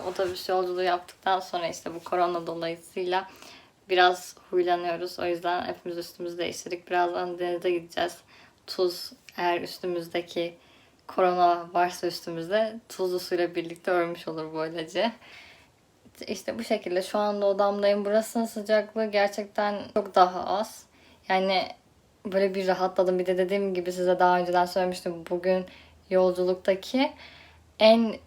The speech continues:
soğuk günlerden biriydi. Ya soğuk dediğim için sıcaktan en düşük oldu. Otuz iki dereceydi yola çıktığımızda. Burası biraz daha hatta deniz kenarı olduğu için daha böyle ılıman.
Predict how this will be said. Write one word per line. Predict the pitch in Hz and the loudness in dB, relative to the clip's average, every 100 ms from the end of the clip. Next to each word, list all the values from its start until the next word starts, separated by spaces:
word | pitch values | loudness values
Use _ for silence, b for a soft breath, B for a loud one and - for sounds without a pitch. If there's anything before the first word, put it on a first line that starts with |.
| _ - | _ -12
soğuk | - 202 196 196 | -2 0 0 0
günlerden | 196 190 220 202 | 4 6 6 4
biriydi. | 190 185 175 - - - | 2 2 2 -2 -10 -4
Ya | 185 | -4
soğuk | 180 208 196 202 | 2 4 4 4
dediğim | 208 233 226 | 2 2 0
için | 240 226 | 0 2
sıcaktan | 190 196 220 214 | 6 4 6 4
en | 196 | 4
düşük | 185 - - | 0 -6 2
oldu. | 165 165 | 2 4
Otuz | 170 175 185 | 0 -4 -6
iki | 185 196 | -4 2
dereceydi | 175 165 165 165 160 | 2 2 2 -2 0
yola | 165 165 165 | 0 0 -2
çıktığımızda. | - - 170 170 185 214 | -14 -6 -4 -2 0 2
Burası | 185 185 190 | 2 0 0
biraz | 185 180 180 | 4 4 6
daha | 180 185 | 4 4
hatta | 165 - 170 165 | 2 2 2 2
deniz | 170 175 - - B B - | -2 -4 -12 -20 B B -6
kenarı | 185 180 175 | 0 2 4
olduğu | 175 175 196 | 4 2 0
için | 208 190 - 240 240 B B - | 0 0 0 0 0 B B 4
daha | 185 180 | 6 6
böyle | 175 165 165 - - 190 | 4 4 2 0 -4 0
ılıman. | 180 170 185 262 | 0 2 2 0